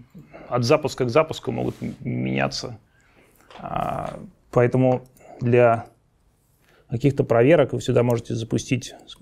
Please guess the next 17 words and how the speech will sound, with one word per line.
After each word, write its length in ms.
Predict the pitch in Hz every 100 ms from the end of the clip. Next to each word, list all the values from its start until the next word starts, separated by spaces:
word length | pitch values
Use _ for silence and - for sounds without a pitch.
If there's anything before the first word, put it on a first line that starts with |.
| - _ _ _ _ _ -
ту 120 | 127
же 100 | 123
программу 440 | 113 120 123 120
с 60 | 120
ключом 360 | 123 117 113 120
Race 340 | 143 147 - _ _ _ _ _ _ _ _ _ _ - _
и 580 | 202 - - - - - - - - - - _ _ _ _
посмотреть, 400 | - 110 123 120
нет 220 | 127 127 123
ли 320 | 120 107 104 _ _ _ _ _ _ _ _
у 120 | 117
вас, 380 | 113 117 - - _ _ _ _ -
а, 600 | 139 - - - - - - - - - - - _ _ _ _ _ _ _ _ - _ _ _ _ _ _
каких-то 360 | - 117 131 123
проблем 380 | - 120 139 117
с 60 |
доступом, 500 | 113 131 - 117 107